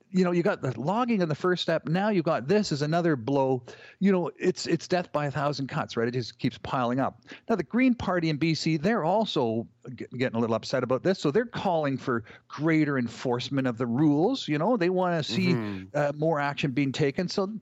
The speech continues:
Speaker 1: you know, the government of British Columbia is getting the heat on them, that's for sure.
Speaker 2: Lawrence, y-, correct me if I'm wrong here, but this was the ga-, this was the pipeline in question in regards to a lot of the Wet'suwet'en protests a couple of years
Speaker 1: Mm.
Speaker 2: ago.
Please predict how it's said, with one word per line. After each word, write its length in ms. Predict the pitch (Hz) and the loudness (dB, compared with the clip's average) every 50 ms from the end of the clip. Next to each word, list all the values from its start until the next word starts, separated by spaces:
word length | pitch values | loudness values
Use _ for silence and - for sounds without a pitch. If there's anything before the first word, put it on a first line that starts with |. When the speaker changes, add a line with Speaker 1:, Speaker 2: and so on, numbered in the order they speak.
| _ | _
Speaker 1:
you 100 | - 214 | -4 -2
know, 140 | 202 180 190 | -2 0 -2
the 60 | 202 | -2
government 380 | 185 - 220 220 247 233 240 226 | -2 -2 -2 0 2 2 2 4
of 220 | 220 208 196 165 | 4 2 2 0
British 320 | - 175 185 180 180 - - | 0 0 0 0 0 0 0
Columbia 240 | 196 220 240 202 147 | 0 2 4 2 2
is 80 | - | 2
getting 300 | - 165 160 160 160 156 | 0 0 0 0 0 0
the 100 | 147 143 | 0 2
heat 240 | 127 170 214 233 202 | 4 4 4 4 2
on 180 | 139 110 101 101 | 2 0 0 -2
them, 80 | 101 113 | 0 0
that's 180 | 139 170 - | 0 -2 -2
for 120 | - 131 113 | -4 -6 -6
sure. 320 | - - 76 80 92 - - - - - - - _ - | -4 -4 -6 -6 -6 -8 -10 -20 -20 -20 -20 -20 _ -6
Speaker 2:
Lawrence, 480 | 156 143 147 151 151 143 123 - - - _ _ - 156 | 0 2 2 2 2 0 -2 -4 -8 -10 _ _ -12 -12
y-, 100 | 147 139 - 127 | -12 -12 -12 -14
correct 260 | - - 160 175 - 262 | -6 -4 -4 -2 2 2
me 60 | 294 | 2
if 100 | 277 302 | 2 2
I'm 140 | 285 247 120 | 0 0 2
wrong 260 | 110 110 120 127 123 | 2 0 0 0 -2
here, 260 | 113 107 101 95 92 | -4 -4 -4 -4 -4
but 220 | 87 92 90 95 | -6 -10 -12 -6
this 220 | 107 147 147 - - | -4 -4 -4 -2 -2
was 180 | 220 214 170 | -2 -4 -4
the 100 | - 147 | -4 -8
ga-, 220 | 127 - 127 113 - - | -6 -4 -4 -6 -6 -4
this 180 | 143 147 - - | -6 -6 -2 -2
was 140 | 214 165 | -4 -4
the 60 | - 143 | -4 -6
pipeline 400 | - 147 131 - - 123 117 110 | -2 -2 -2 -2 0 -2 -2 -2
in 80 | 110 98 | -4 -6
question 440 | - - 110 107 - - - 120 | -6 -6 -6 -6 -6 -6 -6 -6
in 80 | 107 101 | -4 -4
regards 380 | 101 92 107 110 104 98 - - | -6 -4 -4 -4 -4 -4 -6 -8
to 100 | - 113 | -6 -4
a 40 | |
lot 100 | 107 107 | -2 -2
of 120 | 104 92 90 | -4 -4 -6
the 60 | 107 | -4
Wet'suwet'en 600 | 101 104 - - - 113 101 104 - - 113 110 | -4 -4 -4 -6 -6 -6 -6 -6 -6 -8 -10 -12
protests 720 | - - 101 95 90 - 110 95 - - - - - - - | -10 -8 -8 -10 -8 -8 -10 -12 -10 -10 -14 -16 -14 -12 -12
a 60 | - | -6
couple 260 | - 120 - - 110 | -6 -6 -4 -4 -4
of 100 | 107 98 | -4 0
years 260 | 117 123 123 117 101 - | 2 2 2 2 0 -2
Speaker 1:
Mm. 20 | |
Speaker 2:
ago. 380 | 113 92 107 98 90 87 92 | -4 -4 -4 -4 -4 -6 -10